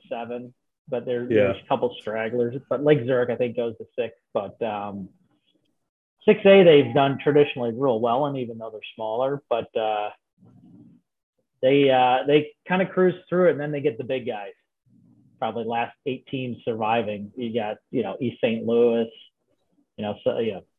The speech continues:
Speaker 1: Prairie Ridge. Those are the big ones. But, uh, Scouts, I think, have a good chance.
Speaker 2: Being a Fairweather fan,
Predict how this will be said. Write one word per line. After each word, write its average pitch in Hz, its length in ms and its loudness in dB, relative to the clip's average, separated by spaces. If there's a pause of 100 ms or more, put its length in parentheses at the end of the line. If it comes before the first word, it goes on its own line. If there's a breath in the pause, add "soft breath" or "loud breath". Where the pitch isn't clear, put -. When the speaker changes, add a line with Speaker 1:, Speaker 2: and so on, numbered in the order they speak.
Speaker 1:
Prairie 123 320 2
Ridge. 113 400 0
Those 120 220 -2
are 98 140 -10
the - 60 -20 (1120)
big 131 180 0
ones. 98 260 -10 (120)
But, 101 280 -8
uh, 104 240 -8 (320)
Scouts, 233 260 4
I 330 40 0
think, 311 180 2
have 277 140 4
a 269 60 4
good 247 200 4
chance. 262 300 -4 (680)
Speaker 2:
Being 262 200 6
a 247 60 8
Fairweather 208 480 8
fan, 202 380 4